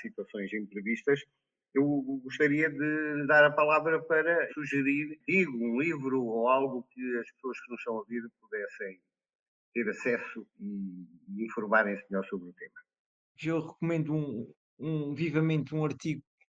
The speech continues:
Speaker 2: que, eh, data de dois mil e vinte e dois, portanto, é, é um artigo bastante recente. Eh, ele é da autoria da, da investigadora Ana Fernandes,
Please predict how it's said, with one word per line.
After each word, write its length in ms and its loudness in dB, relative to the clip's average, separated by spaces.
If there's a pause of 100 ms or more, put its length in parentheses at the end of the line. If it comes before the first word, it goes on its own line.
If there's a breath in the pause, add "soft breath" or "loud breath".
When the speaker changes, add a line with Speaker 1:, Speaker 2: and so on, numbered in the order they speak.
Speaker 2:
que, 400 0
eh, 280 -6 (200)
data 640 2
de 200 -10
dois 180 -2
mil 160 -4
e 80 0
vinte 240 -6
e 80 -4
dois, 260 -4 (680 soft breath)
portanto, 340 -6
é, 400 -2
é 60 0
um 120 -2
artigo 260 -6
bastante 360 -6 (120)
recente. 560 -8 (500 soft breath)
Eh, 400 -2 (200)
ele 280 2
é 60 6
da 80 6
autoria 560 4
da, 500 -2
da 140 0
investigadora 720 0
Ana 200 -2
Fernandes, 720 -4